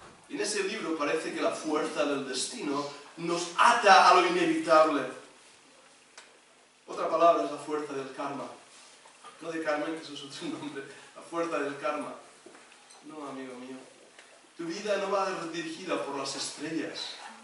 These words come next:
por los astros, no va dirigida por las casualidades. Va dirigida por tu propia responsabilidad y por un Dios soberano. Pero hay un punto más que deseo desarrollar. Cristo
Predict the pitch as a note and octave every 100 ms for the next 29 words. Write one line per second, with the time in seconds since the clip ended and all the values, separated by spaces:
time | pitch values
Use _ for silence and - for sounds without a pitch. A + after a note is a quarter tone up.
0 | - - D3 D3 - E3+ D3+ C#3+ C#3+ -
1 | - F#3+ A3+ G#3+ G#3+ - G#3+ G3+ F#3 F#3+
2 | E3+ - - - - - - G3+ F#3+ D#3+
3 | D3+ - C#3+ - - - - - A2+ -
4 | - - - - - - - - - E3+
5 | E3+ - E3 C#3+ C#3 - C#3 C#3+ D3+ D#3
6 | E3 D#3 C#3+ - C#3 C#3 C3+ B2+ B2+ B2+
7 | C3+ - - - - - - - - _
8 | _ _ - - - - - - - -
9 | - - - E5+ - - - - - -
10 | - - - - - - B3 E4 D#4+ G#3
11 | E3+ D#3 D#3 - - C#3 C#3 C#3+ E3 C#3+
12 | - - - - - C#3+ C#3+ C3+ B2+ A#2
13 | A2 - - - - - - - - -
14 | - - - - - - F#3+ G3+ - -